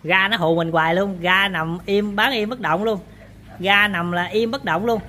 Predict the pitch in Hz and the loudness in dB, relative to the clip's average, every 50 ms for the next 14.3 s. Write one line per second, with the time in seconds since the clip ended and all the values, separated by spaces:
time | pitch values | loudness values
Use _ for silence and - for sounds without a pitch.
0 | - - - - - 240 185 180 180 180 175 170 170 165 165 190 220 220 214 220 | -14 -18 -20 -10 -4 -2 -2 -2 -2 -4 -6 -2 -2 -2 0 0 2 2 2 2
1 | 226 247 220 190 190 240 233 190 180 233 233 214 180 208 392 370 - - - - | 2 0 -2 -2 -2 -4 -2 -2 -2 -2 -2 -2 -2 -2 -2 -4 -8 -14 -18 -20
2 | - - - - 170 160 170 180 180 165 147 190 262 277 262 226 233 220 269 247 | -20 -20 -10 -4 0 2 2 2 2 0 0 0 0 0 0 0 2 2 2 2
3 | 196 190 202 214 190 196 190 190 165 175 180 180 190 214 240 254 226 185 202 220 | 0 -2 -2 -2 -2 -2 -2 -2 -2 -2 -2 -2 -2 -2 0 2 4 4 2 2
4 | 233 - - - - - - - - - - - - - - - - - - - | 0 -8 -12 -14 -16 -16 -16 -18 -18 -20 -20 -20 -18 -18 -18 -18 -20 -20 -20 -14
5 | - - 160 175 185 185 180 185 180 170 180 226 - - 190 170 170 170 175 180 | -4 0 0 2 2 0 -2 -4 -4 -4 -4 -6 -4 -4 -2 -2 -2 -2 -4 -6
6 | 175 - 185 175 175 190 214 226 226 233 - - - - - - - - - - | -6 -2 -2 -2 0 0 0 -2 -2 -6 -10 -12 -12 -14 -14 -18 -18 -18 -18 -18
7 | - - - - - - - - - - - - - - - - - - - - | -16 -16 -16 -16 -16 -18 -18 -18 -18 -18 -18 -18 -18 -18 -18 -18 -18 -18 -18 -18
8 | - - - - - - - - - - - 143 156 170 180 175 175 165 165 170 | -20 -20 -20 -20 -20 -20 -18 -18 -14 -4 2 2 4 4 2 0 0 -2 0 0
9 | 175 185 202 202 190 196 196 175 175 180 196 196 196 202 196 180 156 147 156 147 | 2 2 2 2 2 0 0 0 2 2 4 4 4 4 2 2 -2 -6 -4 -4
10 | 147 147 - 196 202 247 233 175 185 226 220 - 220 214 247 254 - 214 185 185 | -4 -2 -2 -2 0 0 0 0 0 0 -2 0 -2 -2 -2 2 2 2 4 4
11 | 190 196 190 185 170 165 - - 185 185 185 190 185 170 165 - - 196 202 226 | 2 0 0 -2 -4 -6 -6 -2 -2 -2 0 0 -2 -2 -2 0 0 0 0 0
12 | 262 262 220 202 202 180 156 147 - - - - - - - - - - - - | 2 2 4 4 4 2 -2 -6 -10 -14 -16 -16 -18 -18 -20 -20 -20 -20 -16 -12
13 | - - 208 214 208 185 180 180 175 180 180 180 180 185 190 208 226 - 160 147 | -8 -4 0 2 2 4 2 2 2 2 2 2 2 2 0 0 0 0 -2 -2
14 | 151 185 185 180 190 | 0 0 -2 -2 -2